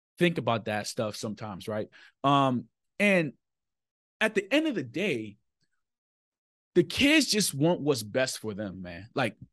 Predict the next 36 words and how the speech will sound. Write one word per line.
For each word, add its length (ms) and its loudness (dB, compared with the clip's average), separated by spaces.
I 80 4
don't 180 2
know, 140 -6
like, 180 -12
they, 220 0
they, 320 4
I 140 2
wanted 280 2
what 160 0
was 140 -4
best 240 -6
for 80 -14
me 240 -6
when 140 -8
I 80 -2
entered 300 -8
the 60 -14
portal, 420 -12
you 100 0
know? 300 0
I 60 -8
went 200 -2
to 60 -2
Notre 180 4
Dame. 360 0
Things 220 4
didn't 220 0
go 140 2
the 80 0
way 140 4
that 120 0
I 80 2
wanted 320 -2
it 120 -4
to 60 -8
go. 380 -6